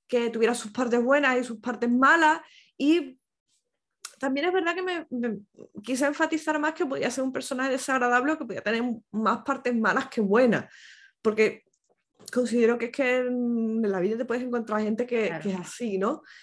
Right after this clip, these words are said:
Speaker 1: Yo cuando te pones a, a escribir un personaje, yo siempre intento hacer un personaje que te lo pudieras encontrar en la calle y que no necesariamente te tuviera que gustar, ¿vale? O sea, que fueran personas que te puedas, que puedas encontrarte en el trabajo, te puedas encontrar en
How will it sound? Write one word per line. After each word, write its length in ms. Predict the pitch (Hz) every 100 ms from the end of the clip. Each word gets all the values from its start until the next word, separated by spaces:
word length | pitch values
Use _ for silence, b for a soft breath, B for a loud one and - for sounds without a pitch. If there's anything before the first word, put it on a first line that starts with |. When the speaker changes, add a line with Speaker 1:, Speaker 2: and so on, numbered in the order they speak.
| B
Speaker 1:
Yo 120 | 214
cuando 640 | 233 262 277 277 277 262
te 120 | 262 247
pones 240 | 247 277
a, 80 | 285
a 220 | 262 262
escribir 400 | 277 - 277 262
un 80 | 269
personaje, 600 | 247 247 269 254 269 285
yo 140 | 247
siempre 360 | 254 277 269 254
intento 400 | 262 247 262 269
hacer 240 | 277 -
un 80 | 262
personaje 440 | 254 262 247 277 285
que 140 | 277
te 160 | - 247
lo 120 | 226
pudieras 280 | 233 226 262
encontrar 440 | 247 226 220 214
en 60 | 208
la 120 | 180
calle 300 | 147 135 - _ b b b b b
y 120 | 226
que 100 | 233
no 120 | 247 254
necesariamente 680 | 285 285 285 285 277 277
te 80 | 320
tuviera 320 | 320 277 233
que 100 | 233
gustar, 500 | 208 175 - 220 151 - _ _ _ b b _ _ -
¿vale? 460 | 170 175 240 320 _ -
O 40 |
sea, 200 | 185 208
que 80 | 202
fueran 300 | 196 233 240
personas 360 | 240 254 262 302
que 200 | - 277
te 180 | - 220
puedas, 320 | - - 233 262
que 80 | -
puedas 340 | - 202 233 254
encontrarte 580 | 233 233 233 233 247 240
en 100 | 233
el 140 | 220
trabajo, 520 | 208 214 330 330 339
te 80 | 320
puedas 160 | 254 262
encontrar 520 | 254 247 240 262 277
en 300 | - - -